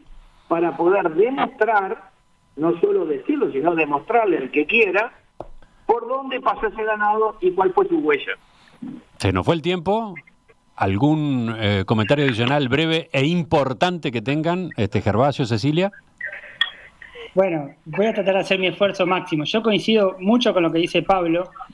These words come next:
Speaker 3: Me da la impresión de que Pablo lo plantea en términos de que está jugando un partido contra gente de afuera, ¿no? Lo cual es una forma de verlo. Yo creo que el partido es con nosotros mismos.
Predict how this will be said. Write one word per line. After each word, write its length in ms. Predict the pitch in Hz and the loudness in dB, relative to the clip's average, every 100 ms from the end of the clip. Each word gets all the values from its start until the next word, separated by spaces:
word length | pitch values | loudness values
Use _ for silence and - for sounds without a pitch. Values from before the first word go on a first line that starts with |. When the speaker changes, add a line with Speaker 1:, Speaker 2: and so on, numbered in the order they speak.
| - - - - | -20 -20 -8 0
Speaker 3:
Me 140 | 156 | 2
da 100 | 208 | 4
la 60 | 247 | 2
impresión 300 | 233 170 233 | 0 0 0
de 80 | |
que 120 | 196 165 | 0 2
Pablo 340 | 208 226 214 | 2 2 2
lo 160 | 190 160 | 2 2
plantea 380 | 170 165 202 | 2 2 2
en 80 | 214 | 2
términos 320 | 196 196 208 | 2 0 2
de 60 | 180 | 0
que 60 | 160 | -2
está 180 | - 180 | -2 -2
jugando 360 | 180 185 190 | 0 0 0
un 140 | 175 165 | 0 0
partido 640 | 151 160 202 202 208 226 - - - - - | -2 0 2 2 2 -2 -8 -4 -2 0 2
contra 260 | 160 156 | 2 0
gente 320 | 151 190 165 | 0 -2 0
de 60 | 160 | 0
afuera, 440 | 139 - 160 135 127 | 0 0 0 0 -2
¿no? 280 | 180 247 - | -2 -2 -4
Lo 100 | 180 | 0
cual 300 | 277 294 285 - _ | 0 0 -4 -16 _
es 160 | 170 - | -6 0
una 160 | 202 - | 2 2
forma 340 | 220 220 180 | 0 2 2
de 60 | 165 | 2
verlo. 260 | 156 139 | 0 -2
Yo 180 | 135 226 | -2 0
creo 200 | 254 247 | 2 2
que 80 | 208 | 0
el 80 | - | 0
partido 400 | 170 165 220 226 | -2 0 0 0
es 60 | |
con 180 | - 160 | 0 0
nosotros 400 | 156 185 165 160 | 2 0 2 2
mismos. 320 | 151 127 123 | 2 -2 -10